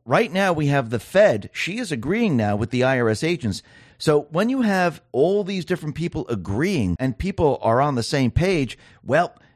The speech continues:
everyone then looks at Joe Biden, looks at Hunter Biden going, "Holy crap, all these people are agreeing and it looks like you were obstructing justice. You are guilty of these crimes." This is what people now are thinking. And I do believe this is gonna get <laughs> worse and worse for them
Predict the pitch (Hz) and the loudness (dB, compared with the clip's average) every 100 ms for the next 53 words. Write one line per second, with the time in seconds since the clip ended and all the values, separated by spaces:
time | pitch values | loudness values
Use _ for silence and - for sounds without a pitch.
0 | _ - 160 175 170 160 160 151 170 165 | _ -2 -2 -2 -2 -2 0 0 0 -2
1 | - 143 175 - 147 107 147 113 127 156 | -8 -2 -2 -2 -6 2 2 4 2 2
2 | 139 143 147 117 165 196 127 113 120 117 | 2 0 0 2 2 2 2 2 2 2
3 | 107 135 151 - 175 131 - _ _ _ | 2 0 0 0 0 -2 -6 _ _ _
4 | _ _ 131 139 170 175 - 165 156 135 | _ _ 4 4 4 -2 -4 -4 -2 0
5 | 127 110 117 202 170 139 - 127 135 127 | 0 0 0 0 0 -2 -4 -2 -2 -4
6 | 151 147 151 202 147 151 - 120 131 117 | -8 -6 -6 -2 0 0 0 -4 -2 -2
7 | - - 113 - 131 127 165 196 90 - | -4 -2 -4 -2 -2 2 2 0 -6 -10
8 | - _ _ _ 98 127 127 123 87 180 | -16 _ _ _ -6 -2 0 -2 2 2
9 | 208 110 - 127 107 135 - 151 180 151 | 2 -4 0 0 2 -2 -2 2 2 2
10 | 78 170 - 262 233 185 190 190 180 160 | -2 -2 -4 -2 -2 -2 -8 -4 -2 0
11 | 156 - 139 123 - 208 233 98 - _ | 0 0 0 0 0 0 0 -4 -6 _
12 | _ _ _ - 135 220 240 202 175 175 | _ _ _ -4 0 0 0 -4 -4 -6
13 | 175 170 143 123 110 131 170 - 156 110 | -4 -2 -2 -2 -2 -4 -4 -4 -6 -4
14 | 139 180 - 123 110 | -2 -4 -2 2 2